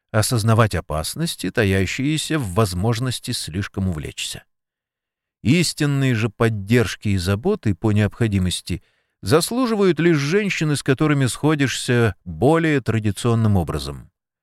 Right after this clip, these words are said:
Женщины, которые тоже ищут положение в обществе и которые, когда принимаешь их в жены, способствуют росту твоего собственного достоинства.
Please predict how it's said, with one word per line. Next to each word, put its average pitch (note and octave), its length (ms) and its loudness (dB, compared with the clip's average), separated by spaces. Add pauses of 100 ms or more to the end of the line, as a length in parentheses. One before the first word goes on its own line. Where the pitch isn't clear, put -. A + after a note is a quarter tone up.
(280)
Женщины, D#3 720 2
которые B2+ 420 2
тоже C3 480 2
ищут A#2 420 0
положение G2 640 2
в E2+ 100 -2
обществе E3+ 720 -2 (380)
и G#2+ 80 0
которые, A#2 420 2
когда G#2 320 0
принимаешь G2+ 520 2
их F#2+ 100 0
в F2 100 -6
жены, A#2 500 2 (280)
способствуют A2+ 840 0
росту A#2 440 0
твоего F#2+ 320 0
собственного F#2+ 680 -2
достоинства. - 840 -4